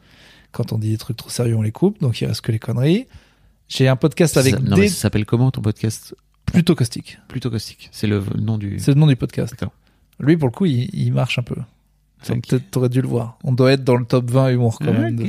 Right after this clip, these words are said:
Speaker 1: fait. Donc on est là.
Speaker 2: Ouais.
Speaker 1: Euh, mais il est pas assez régulier. J'ai un podcast avec Dedo. Tu
Speaker 2: Oh,
Speaker 1: connais Dedo ?
Speaker 2: bah oui,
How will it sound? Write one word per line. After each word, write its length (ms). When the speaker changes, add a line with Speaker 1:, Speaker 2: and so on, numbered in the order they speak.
Speaker 1:
fait. 320
Donc 160
on 80
est 60
là. 200
Speaker 2:
Ouais. 80
Speaker 1:
Euh, 360
mais 100
il 40
est 60
pas 100
assez 180
régulier. 480
J'ai 180
un 100
podcast 720
avec 320
Dedo. 440
Tu 100
Speaker 2:
Oh, 100
Speaker 1:
connais 120
Dedo ? 300
Speaker 2:
bah 140
oui, 200